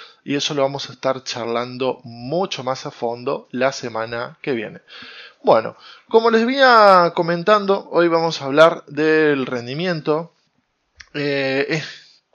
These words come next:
para iniciar es de, necesario destacar el detalle de que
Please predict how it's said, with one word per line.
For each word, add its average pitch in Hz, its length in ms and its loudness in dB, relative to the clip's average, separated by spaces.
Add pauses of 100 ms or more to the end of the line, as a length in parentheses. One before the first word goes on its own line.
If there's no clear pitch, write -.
para 127 440 2
iniciar 135 680 0
es - 500 -8
de, 117 960 -6 (120)
necesario 143 680 -6
destacar 120 480 -4
el 131 120 -4
detalle 120 460 -6
de 120 160 -8
que 147 220 -8